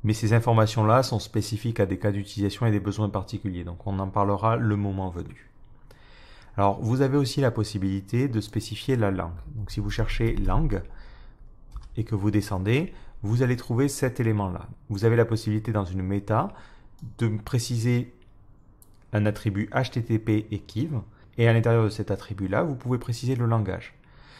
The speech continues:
Donc ça, c'est quelque chose qui n'est plus utilisé aujourd'hui, mais on recommande plutôt de spécifier la langue directement au niveau de l'H T M L ici. Donc si votre site n'est destiné qu'à un public français, vous pouvez rajouter l'attribut langue ici et mettre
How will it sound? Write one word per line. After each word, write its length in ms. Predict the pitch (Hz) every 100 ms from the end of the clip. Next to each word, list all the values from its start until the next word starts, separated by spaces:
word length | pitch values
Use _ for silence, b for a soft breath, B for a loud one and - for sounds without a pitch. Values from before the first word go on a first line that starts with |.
| B -
Donc 100 | 104
ça, 120 | 151
c'est 100 | 143
quelque 220 | 127 120
chose 160 | 143 139
qui 120 | -
n'est 120 | 101
plus 420 | 98 - 139 147 -
utilisé 420 | 107 - 107 95
aujourd'hui, 560 | 98 87 90 87 123 180 B B B
mais 140 | 110 131
on 100 | 131
recommande 400 | 117 123 123 107
plutôt 320 | - 113 123
de 120 | 110
spécifier 540 | - 117 110 110 -
la 120 | 95 95
langue 360 | 104 139 117 95
directement 640 | 90 120 135 123 123 113 120
au 80 | 117
niveau 240 | 110 110
de 80 | 110
l'H 240 | 107 107
T 100 | -
M 80 | 101
L 120 | 101
ici. 280 | 92 - - - - B B B B B B
Donc 100 | 104
si 200 | - 147
votre 280 | 143 143 131
site 420 | - 139 139 113
n'est 200 | 92 98
destiné 420 | 110 107 117 113
qu'à 120 | 113 98
un 80 |
public 340 | 92 98 101 -
français, 600 | - 107 101 - 107 180 B B B B
vous 140 | 110
pouvez 240 | 120 123 127
rajouter 400 | 117 110 110 110
l'attribut 400 | 98 - 87 92
langue 320 | 95 117 104
ici 440 | 98 - 113 160 - B B -
et 80 | 104
mettre 420 | 104 120 - 151